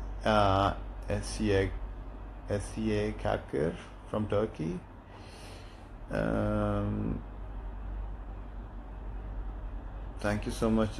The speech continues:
Zaid Sheikh. Uh, and, uh, I think it's about to time, uh, it's about time to say goodbye to all of you.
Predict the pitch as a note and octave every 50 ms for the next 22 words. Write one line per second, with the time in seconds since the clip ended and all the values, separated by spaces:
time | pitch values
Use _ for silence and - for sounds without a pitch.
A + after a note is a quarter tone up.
0 | F#2+ F#2 G2 F#2+ F#2+ F#2+ F#2+ - - - G2+ F#2+ G2 - - - - - - -
1 | - - - - - - - - - - - - - - - - - - - -
2 | - - - - - - - - - - - - - - - G1+ G1+ G1+ G1+ G1+
3 | G1+ G1+ G1+ G1+ G#1 G1+ - - - - - - - - - - - - - -
4 | G1+ G1+ G1+ G1+ G1+ G1+ G1+ G1+ G1+ G#1 - - G#1 G1+ - - - - - -
5 | - - - - - - - - - - - - D3 C#3+ C#3 A#2 - - A#2 A2+
6 | A2 G#2 G2 F#2+ - - - - - G2+ G2 G2 - - - G2+ G2+ G2 G2 -
7 | - - - - - - - - - - - - - - - - G2+ G2 F#2+ -
8 | F#2+ F#2+ F#2+ F#2+ - G2+ F#2+ F#2 F#2 F2+ - F#2 F#2 F2+ F2+ F#2 - F#2+ F2 F2+
9 | F2 - F#2 F#2 F#2 F#2 F#2+ - - - G#2+ A#2